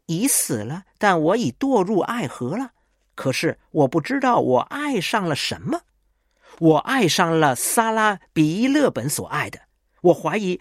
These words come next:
无论你是不是基督徒，你都知道这是怎么一回事。鲁易斯所说的事，是他未成为基督徒时发生的。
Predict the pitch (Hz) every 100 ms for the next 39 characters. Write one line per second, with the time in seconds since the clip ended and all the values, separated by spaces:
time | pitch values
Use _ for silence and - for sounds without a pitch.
0 | - - 214 302 320 175 156 139 - 349
1 | 170 - 156 185 170 160 120 127 - -
2 | 165 160 285 - 320 226 135 254 170 -
3 | 135 110 113 139 104 120 - 117 - _
4 | _ - 156 175 214 233 - 339 - 104
5 | - 190 208 - - - _ _ _ _
6 | _ - 254 175 190 - - 339 320 170
7 | 123 - 123 196 185 175 220 220 226 143
8 | 143 - 127 131 120 - 110